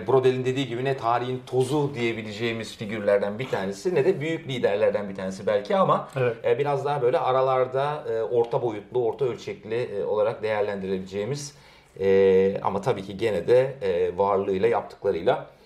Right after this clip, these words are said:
Speaker 2: Evet.
Speaker 1: e, önemli bir, e, tarihsel, e, figürdü. Ağzına sağlık. Tekrar edelim. Kitabı, e, ne zaman için bekliyoruz?
Speaker 2: Yani kitabı, e, biz yani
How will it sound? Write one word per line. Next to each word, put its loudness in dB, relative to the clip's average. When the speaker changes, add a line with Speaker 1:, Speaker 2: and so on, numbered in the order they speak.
Speaker 2:
Evet. -4
Speaker 1:
e, 2
önemli 0
bir, -6
e, 2
tarihsel, 0
e, -4
figürdü. -6
Ağzına 0
sağlık. -2
Tekrar 0
edelim. -6
Kitabı, 0
e, -2
ne 0
zaman -2
için -10
bekliyoruz? -2
Speaker 2:
Yani 2
kitabı, 2
e, 4
biz -10
yani 0